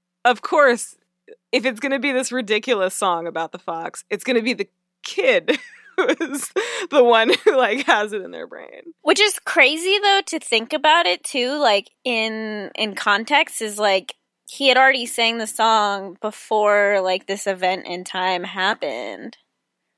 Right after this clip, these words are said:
Speaker 2: Like, that's crazy, you know? Like,
Speaker 1: Yeah.
Speaker 2: kind of like a, it's, there's more to that power than
Speaker 1: Yeah.
Speaker 2: it sees the
Speaker 1: Yeah.
Speaker 2: future.
Speaker 1: Yeah, that's a really good point that they didn't address and we <laughs> had not yet addressed, is that there's a time travel element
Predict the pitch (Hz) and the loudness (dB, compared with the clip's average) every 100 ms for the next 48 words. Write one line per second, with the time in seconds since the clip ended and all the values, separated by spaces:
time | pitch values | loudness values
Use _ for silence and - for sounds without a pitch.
0 | _ _ _ - 233 254 254 - - 233 | _ _ _ -4 0 2 2 -2 -2 0
1 | 226 240 185 160 170 180 190 190 196 208 | 0 -2 -8 -12 -10 -6 -4 -2 -4 -6
2 | 185 170 180 180 180 202 196 190 190 165 | -8 -8 -10 -6 -2 -2 -2 -4 -4 -2
3 | 156 156 175 _ _ 214 208 - 233 240 | -2 -4 -6 _ _ -8 -8 -2 2 2
4 | 240 254 277 311 302 339 254 - 240 240 | 4 4 6 6 4 4 4 4 4 4
5 | 240 226 214 208 196 196 208 175 170 202 | 2 0 -4 -6 -6 -6 -4 -4 -8 -16
6 | _ _ _ _ - 233 - 311 - 240 | _ _ _ _ -8 -6 -2 -2 -2 -4
7 | 220 202 - 220 196 190 311 - - _ | 0 0 2 0 0 0 -2 -4 -16 _
8 | _ _ 285 427 269 240 - 571 508 480 | _ _ 4 6 6 2 -4 -4 -4 -2
9 | 415 262 240 240 302 262 180 214 196 - | -2 -4 -8 -6 -2 -2 -4 -4 -6 -8
10 | _ - 226 240 269 247 208 220 226 - | _ -2 0 0 -2 -4 -2 2 2 0
11 | 190 196 240 - - 240 208 185 220 196 | -8 -4 -4 0 0 2 2 2 2 0
12 | 220 214 311 - - 370 247 294 190 208 | -2 0 0 -2 0 0 2 -2 -2 -6
13 | 233 220 - - 330 320 247 208 208 190 | -4 -4 -6 -6 -4 -2 0 0 0 0
14 | 202 294 - 294 | 0 0 -2 -2